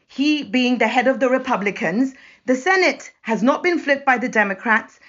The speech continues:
and the, the G-, the Republican Party has won more seats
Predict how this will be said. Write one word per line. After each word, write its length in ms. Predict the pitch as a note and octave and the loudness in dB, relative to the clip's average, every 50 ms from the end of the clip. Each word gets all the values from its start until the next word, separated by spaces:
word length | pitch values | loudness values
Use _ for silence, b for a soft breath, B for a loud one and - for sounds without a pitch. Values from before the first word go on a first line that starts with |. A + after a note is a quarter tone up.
| B B B B | B B B B
and 180 | G#3+ G#3 G#3 | -2 0 0
the, 200 | G3+ G#3+ - - - | 0 0 -2 -2 0
the 140 | F3+ G3+ | -2 -2
G-, 280 | F#3+ E3 A#3+ D4+ D#4+ D4+ | 0 0 0 0 0 0
the 180 | B3 F#3 A3 A#3 | 0 2 2 2
Republican 580 | A#3+ A#3 A#3+ C#4 E4 C#4 F4+ F4 - C4+ B3 | 2 0 -2 -2 -2 -2 -2 -2 0 -2 -2
Party 480 | - A3+ A3 G#3+ G#3+ - A#3 G#3+ G3+ B B B B B B | 0 0 -2 -2 -2 -4 -4 -6 -6 B B B B B B
has 260 | - A#3+ A3 F3 F3+ | -4 -2 -2 -2 -2
won 300 | F#3 G#3 B3+ C4+ C4+ C4+ | -2 2 2 4 4 4
more 240 | B3 B3 C#4 E4+ E4+ | 4 2 2 0 0
seats 480 | - - D4 C4 B3 A#3 - _ _ | -2 -2 -2 -2 -2 -4 -10 _ _